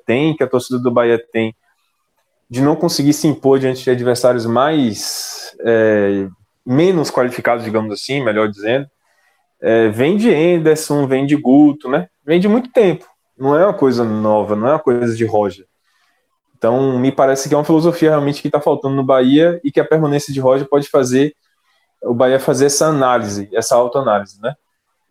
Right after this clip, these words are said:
E fora essa questão também que Cássio trouxe de que pra, e que você também trouxe, Ju, de que pra trocar aí por meia dúzia, né? Porque no mercado hoje não dá pro Bahia ter um up em termos de técnico.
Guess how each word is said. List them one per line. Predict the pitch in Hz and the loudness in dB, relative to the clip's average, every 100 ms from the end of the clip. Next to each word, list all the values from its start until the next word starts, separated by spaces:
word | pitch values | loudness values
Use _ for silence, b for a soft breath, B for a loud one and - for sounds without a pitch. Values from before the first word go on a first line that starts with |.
| _ - | _ -8
E | 123 | -4
fora | 120 151 170 | 0 0 0
essa | 175 185 | -2 -2
questão | 160 - 139 | -4 -2 -4
também | 131 127 | -4 -6
que | 123 | -6
Cássio | - 120 120 | -2 -2 0
trouxe | 120 117 | -4 -4
de | - | -8
que | 123 131 | -8 -6
pra, | - 127 147 135 107 - _ _ _ _ _ | -2 0 2 2 0 -4 _ _ _ _ _
e | 113 | -10
que | 127 | -2
você | 120 - | -2 0
também | 120 | -4
trouxe, | 117 120 131 117 | 0 -2 -2 -6
Ju, | 107 | -6
de | 107 | -8
que | 117 127 | -8 -8
pra | 139 135 | -4 0
trocar | 143 - 120 | -2 0 0
aí | 123 117 101 92 _ _ _ - | 0 -2 -6 -10 _ _ _ -4
por | 120 | -2
meia | 123 123 | 2 2
dúzia, | 104 104 139 151 | 0 0 0 2
né? | 120 143 - | -2 -4 -4
Porque | 147 - 131 135 123 _ _ _ | -4 -2 0 0 -2 _ _ _
no | 135 139 | -4 0
mercado | 160 160 151 139 | 0 0 0 2
hoje | 147 165 | 2 2
não | 175 | 2
dá | 160 | 2
pro | 156 | 0
Bahia | 151 147 | 0 0
ter | 147 | 2
um | 170 151 | 2 4
up | 147 147 | 2 -2
em | 135 | -2
termos | 139 143 143 | -2 0 -2
de | |
técnico. | - 113 107 107 - | -2 -2 -2 -10 -16